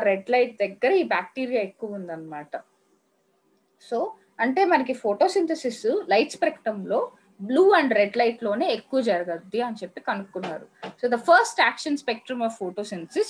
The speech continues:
is thus described. It resembles roughly the absorption of spectra of, మనకి chlorophyll pigments లో కూడా రకాలు ఉన్నాయి, chlorophyll A, chlorophyll B. So, in the middle of the nineteenth century, the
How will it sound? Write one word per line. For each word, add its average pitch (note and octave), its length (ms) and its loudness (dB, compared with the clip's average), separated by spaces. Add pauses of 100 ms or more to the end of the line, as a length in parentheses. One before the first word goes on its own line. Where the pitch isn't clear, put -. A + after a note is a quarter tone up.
is - 160 0
thus A#3+ 160 2 (120)
described. - 420 -8 (520)
It G4+ 80 -2 (180)
resembles F4+ 580 2 (720)
roughly D4+ 440 2 (100)
the C4 80 2 (160)
absorption F4+ 680 0
of C#4+ 120 -6
spectra G3+ 480 -4 (220)
of, A4 80 -4 (200)
మనకి D#4+ 260 -4
chlorophyll D#4+ 600 0
pigments B3+ 420 -6
లో A#3+ 60 -4
కూడా A#3 240 -4
రకాలు G3 300 -2
ఉన్నాయి, D#3+ 320 -10
chlorophyll B3 440 -6 (180)
A, - 20 0 (200)
chlorophyll G#3+ 540 -8
B. F#3 80 -10 (720)
So, B3 80 -4 (520)
in D4 60 4 (100)
the C4+ 80 2 (100)
middle D#4+ 340 2
of - 140 -2
the C#4+ 160 2
nineteenth A#3 440 -6 (100)
century, F#3+ 440 -6 (440)
the A#3 60 -6